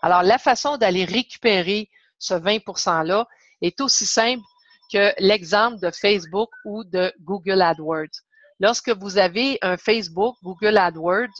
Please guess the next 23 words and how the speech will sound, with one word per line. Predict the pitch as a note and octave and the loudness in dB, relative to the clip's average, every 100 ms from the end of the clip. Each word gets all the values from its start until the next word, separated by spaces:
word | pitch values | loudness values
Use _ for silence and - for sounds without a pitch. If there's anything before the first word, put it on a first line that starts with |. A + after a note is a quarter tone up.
| - | -12
euh, | E3 D#3+ | -8 -8
Google, | D#3+ G3+ E3+ F#3+ A#3+ | -8 -10 -4 0 0
vous | F#3+ | 0
faites | G#3+ G#3+ | -2 -2
une | G#3 | -2
recherche. | E3+ D#3+ - F#3+ A#3 - _ _ _ _ | -4 -4 0 0 0 -2 _ _ _ _
Je | |
sais | - | -2
pas | D#4+ | -2
si | - | 2
vous | G3 | 2
avez | F#3+ G#3+ | 2 2
déjà | G3 F3 A3+ | 0 2 2
remarqué, | G3+ E3 - B3+ | 2 -2 -2 -2
lorsque | G#3 F3+ - | -2 -4 -4
vous | E3+ D3+ | -6 -6
faites | - A3+ | -2 0
un | G3+ E3 | 0 -2
like | D#3+ E3 E3 G3 G3 | 2 4 4 2 -2
ou | F3 D#3 | -14 -18
vous | D3+ D3 | -20 -6
faites | F#3+ F#3 | -2 -2
un | F3+ D#3+ | -4 -8